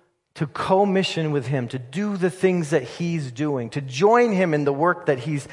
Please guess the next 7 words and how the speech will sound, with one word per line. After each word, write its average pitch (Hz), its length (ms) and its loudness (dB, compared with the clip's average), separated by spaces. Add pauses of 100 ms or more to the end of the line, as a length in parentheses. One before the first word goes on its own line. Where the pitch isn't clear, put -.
(220)
continuing 214 720 0
to 220 100 -2
do 175 220 2
from 131 220 -2
generation 160 560 0
to 156 100 -4
generation, 127 720 -4